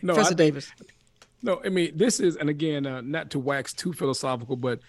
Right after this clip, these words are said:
Speaker 2: Oh, go
Speaker 1: there's
Speaker 2: ahead.
Speaker 1: something
Speaker 2: That's
Speaker 1: of,
Speaker 2: what you
Speaker 1: no, there,
Speaker 2: do. <laughs>
Speaker 1: yeah, right. There, there's something of an existential anxiety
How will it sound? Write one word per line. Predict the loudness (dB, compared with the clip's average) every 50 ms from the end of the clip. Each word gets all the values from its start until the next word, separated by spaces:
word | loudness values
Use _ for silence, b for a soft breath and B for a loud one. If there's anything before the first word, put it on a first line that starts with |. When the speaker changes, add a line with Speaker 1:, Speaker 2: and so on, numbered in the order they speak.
| B B B
Speaker 2:
Oh, | 0 0 2 2 2
go | 4 4
Speaker 1:
there's | 4 4
Speaker 2:
ahead. | 4 4 4
Speaker 1:
something | 4 4 2 2
Speaker 2:
That's | 0 0 0
Speaker 1:
of, | 0
Speaker 2:
what | 0 0 2
you | 2 4
Speaker 1:
no, | 6 8 8 8
there, | 8 8
Speaker 2:
do. | 8 6 6 6 4 0 0
<laughs> |
Speaker 1:
yeah, | -2 -4 -6 -6 -6
right. | -6 -6 -4 -4 -4 -4 -6 -2 0
There, | 0 0 2
there's | 2 2 2 2 2
something | 0 0 2 2 2 2
of | 2 0 -2
an | -2 -2 -2
existential | -2 -2 -2 -2 -4 -6 -4 -4 -4 -4 -4 -2 -2 -2 -2 -2 -4 -8 _ _ _ -8
anxiety | -6 -6 -6 -6 -6 -4 -4 -2 -2 0 0 0 0 0 -2 -4 -6 -8